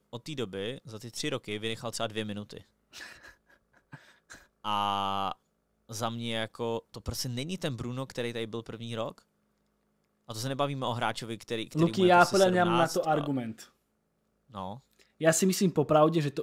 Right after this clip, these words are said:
Speaker 2: i aj tak s, eh, tým flowom toho mužstva.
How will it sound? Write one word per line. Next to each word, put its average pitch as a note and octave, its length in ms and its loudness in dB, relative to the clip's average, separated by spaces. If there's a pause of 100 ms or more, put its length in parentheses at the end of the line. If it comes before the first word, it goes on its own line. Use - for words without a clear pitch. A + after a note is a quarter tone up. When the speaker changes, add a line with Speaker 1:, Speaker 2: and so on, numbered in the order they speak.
Speaker 2:
i C#3+ 140 6
aj C#3 80 4
tak C#3 200 -4
s, - 180 -6
eh, B2 440 0 (760)
tým D3+ 140 2
flowom D#3+ 420 10
toho C#3+ 220 2
mužstva. D3 560 0